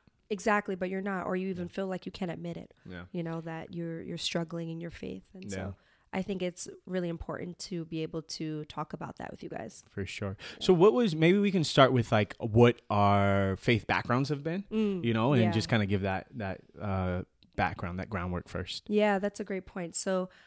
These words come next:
Speaker 1: uh, I was raised Christian,
Speaker 2: Mm.
Speaker 1: um, Christian household, mostly driven by my mom.
Speaker 2: Mm-hmm.
Speaker 1: And she made sure that we went to Sunday school, um, consistently growing up. My mom actually,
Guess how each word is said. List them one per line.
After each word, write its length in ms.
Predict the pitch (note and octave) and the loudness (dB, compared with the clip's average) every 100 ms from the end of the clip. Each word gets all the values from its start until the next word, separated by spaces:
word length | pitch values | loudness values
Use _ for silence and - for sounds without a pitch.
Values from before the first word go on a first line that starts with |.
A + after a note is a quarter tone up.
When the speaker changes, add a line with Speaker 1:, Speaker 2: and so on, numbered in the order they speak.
| _ | _
Speaker 1:
uh, 220 | G3 F#3+ - | -2 0 0
I 140 | G3 | 0
was 180 | G#3+ G3+ | -2 -2
raised 380 | G#3+ G3+ G#3 - | -2 0 -2 -4
Christian, 480 | F3+ - G3 C4 C#4+ G#2+ F#2 - _ | -4 -4 -6 -8 -8 -10 -10 -16 _
Speaker 2:
Mm. 40 | F#3+ | 0
Speaker 1:
um, 340 | F3+ F3 F3 | 2 2 -2
Christian 260 | - G#3 A3 | -4 -4 -4
household, 500 | F#3+ G3 - F#3+ G3 | -4 -6 -4 -2 -2
mostly 380 | G3 G3+ - G3+ | 0 0 -2 -4
driven 260 | G3 G3+ | -2 -4
by 80 | G3+ | -4
my 100 | A3+ | -4
mom. 380 | G#3+ E3 E3 B3 G2+ | -4 -4 -6 -10 -14
Speaker 2:
Mm-hmm. 140 | F#2+ - _ - | -18 -20 _ -2
Speaker 1:
And 280 | G3+ F#3+ G3 | 2 2 2
she 140 | - | -2
made 220 | G3+ F#3 F3+ | -2 -4 -4
sure 200 | G#3 F#3+ | -4 -4
that 180 | F3 F#3+ | -4 -2
we 100 | F#3+ | -2
went 140 | E3 | -4
to 80 | F#3 | -4
Sunday 320 | - F4 F4 | 0 2 2
school, 600 | D#4+ - D#4+ D4+ D4 D4 - - _ - | 0 -2 -4 -2 -2 -2 -8 -20 _ -2
um, 600 | F#3+ F3+ E3+ E3 E3 E3 - - | 2 4 2 0 -4 -8 -10 -4
consistently 640 | G#3 - C4 C#4 B3+ A#3+ | -2 0 -2 -4 -4 -4
growing 340 | G#3+ A3+ A3+ | 0 0 0
up. 180 | A3+ A3 | 0 -2
My 120 | G#3 | -2
mom 200 | F#3+ F#3+ F#3 | -2 -2 -4
actually, 560 | F3+ - G3 G3 F#3 | -6 -6 -6 -4 -4